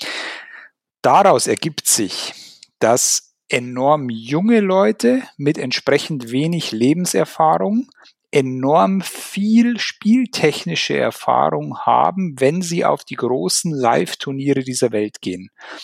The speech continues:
Und dass jetzt irgendwie ein zweiundzwanzigjähriger, der schon viele, viele Stunden online verbracht hat,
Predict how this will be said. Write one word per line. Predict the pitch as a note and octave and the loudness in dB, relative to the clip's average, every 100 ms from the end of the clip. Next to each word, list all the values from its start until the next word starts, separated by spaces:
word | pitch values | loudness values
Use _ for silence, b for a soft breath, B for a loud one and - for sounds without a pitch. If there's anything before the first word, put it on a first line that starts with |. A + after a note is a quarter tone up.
| B _ | B _
Und | B2 | 0
dass | B2+ B2+ | 2 4
jetzt | E3 - | 2 2
irgendwie | D#3 E3 D#3 D3+ D#3+ | 0 0 -2 -4 -2
ein | C#3+ B2+ | -2 -2
zweiundzwanzigjähriger, | - B2+ F3 F#3+ - D3 - C3+ - A#2+ B2 A#2 C#3+ D#3 B B B B - | 0 2 2 0 0 0 -2 -4 0 4 4 4 4 2 B B B B 0
der | C3+ | 0
schon | D3 C#3+ | -2 -8
viele, | - G3 G#3+ G#3 | -6 0 2 2
viele | F#3+ - F3 F3+ F3 | -2 -6 -6 -2 0
Stunden | - D#3 E3 E3+ D#3+ D3 C#3 - _ - | -2 -4 -4 -6 -8 -8 -8 -14 _ 0
online | F#3+ G3+ C#3 A#2+ A#2+ | 2 2 2 0 0
verbracht | A2 A2 G#2 - - | -4 0 -2 -2 -4
hat, | E3 - | -4 -4